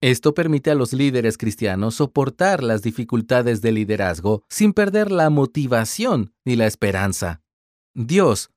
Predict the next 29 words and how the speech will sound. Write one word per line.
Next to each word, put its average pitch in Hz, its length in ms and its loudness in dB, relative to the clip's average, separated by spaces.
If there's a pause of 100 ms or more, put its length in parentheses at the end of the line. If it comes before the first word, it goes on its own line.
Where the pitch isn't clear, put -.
(180)
cuyo 170 240 4
señorío 165 600 2
es 139 100 0
soberano 120 640 2
y 107 80 -2
absoluto, 107 840 -2
nos 156 300 4
guía 123 440 0
a 107 100 0
desempeñar 120 600 0
nuestro 131 380 2
liderazgo 127 640 0
desde 131 300 -2
la 123 160 0
perspectiva 143 720 0
de 123 120 -2
su 127 200 -2
gobierno 139 800 2
eterno. 151 560 0 (280)
Lee 190 380 4
Éxodo 147 460 2
quince 143 340 2
dieciocho 120 640 2 (220)
y 170 80 2
segundo 202 400 4
de 160 100 2
Samuel 131 400 2
siete 135 360 0
siete. 87 480 -6